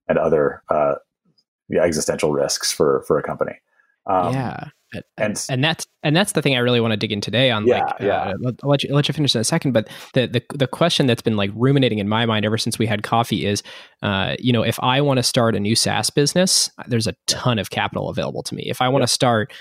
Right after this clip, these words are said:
Speaker 2: um, e-, a new, uh, sort of shoot for the moon consumer experience, both in entertainment or social, there's capital available to me.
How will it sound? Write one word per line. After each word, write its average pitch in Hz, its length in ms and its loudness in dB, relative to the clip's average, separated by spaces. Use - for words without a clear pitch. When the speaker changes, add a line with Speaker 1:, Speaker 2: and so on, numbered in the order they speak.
Speaker 2:
um, 98 480 0
e-, 123 160 0
a 113 140 0
new, 127 600 4
uh, 104 260 0
sort 110 160 -2
of 104 80 -2
shoot 135 260 0
for - 80 -2
the 120 100 2
moon 120 240 2
consumer 123 480 2
experience, 123 600 2
both 107 240 -2
in 107 80 0
entertainment 147 480 0
or 113 80 2
social, 143 420 2
there's 95 160 0
capital 110 380 -2
available 117 320 -4
to - 120 -8
me. - 140 -6